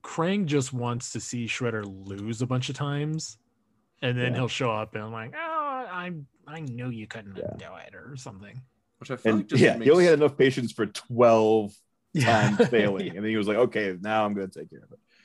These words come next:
Speaker 2: <laughs>
Speaker 3: Which, I mean, also kinda once again makes Shredder look more incompetent and less cool in these episodes as they go on, as he continues to just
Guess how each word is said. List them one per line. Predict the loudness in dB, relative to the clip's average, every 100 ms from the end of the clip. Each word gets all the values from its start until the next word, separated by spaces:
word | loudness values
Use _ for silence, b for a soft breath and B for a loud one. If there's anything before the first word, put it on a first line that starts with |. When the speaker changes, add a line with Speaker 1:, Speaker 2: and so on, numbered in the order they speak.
| _ _
Speaker 2:
<laughs> | -20 -20 -16 -10 -6 -4 -6 _ _ _ _ _ _ _ _ _
Speaker 3:
Which, | -6 -6 -8 -16 _ -8
I |
mean, | -4 -2
also | -4 -6
kinda | -6 -4
once | -2 -4 -4
again | -4 -4 -4
makes | -10 -12
Shredder | -8 -6 -4 -4
look | -6 -8 _ _ _ _ _ -16
more | -12 -8 -6 -6 -6
incompetent | -8 -10 -8 -8 -10 -10 -8 -10 -12 _
and | -14 -10
less | -6 -6 -8
cool | -16 -10 -8 -6 -8 -12 -12
in | -8
these | -4 -4
episodes | -6 -8 -4 -4 -4
as | -6
they | -2 -2
go | -2 -2
on, | -2 -2 -6
as | -8
he | -8
continues | -6 -6 -4 -4 -4 -6
to | -8
just | -6 -6 -6 -14